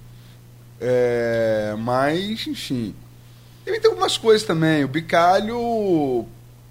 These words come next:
foi um dos líderes, um dos líderes da greve. E Bicalho assina, é um dos caras que assina o relatório do cremerge. É, é, é, como é que eu, eu tô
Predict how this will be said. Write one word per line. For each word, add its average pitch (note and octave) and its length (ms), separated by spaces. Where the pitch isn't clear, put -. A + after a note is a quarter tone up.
foi E3 160
um F3+ 100
dos F3 180
líderes, E3 300
um D#3 160
dos D3+ 120
líderes D#3 300
da E3+ 160
greve. F3 480
E F#3+ 80
Bicalho A3 580
assina, A3+ 800
é D3 140
um F3 100
dos - 240
caras D#3+ 300
que - 120
assina F#3 500
o F#3+ 40
relatório G3+ 360
do G#3 80
cremerge. B2+ 720
É, - 60
é, D3 40
é, B2+ 840
como E3+ 240
é B3 80
que B3+ 380
eu, D3+ 260
eu F3 200
tô G3+ 400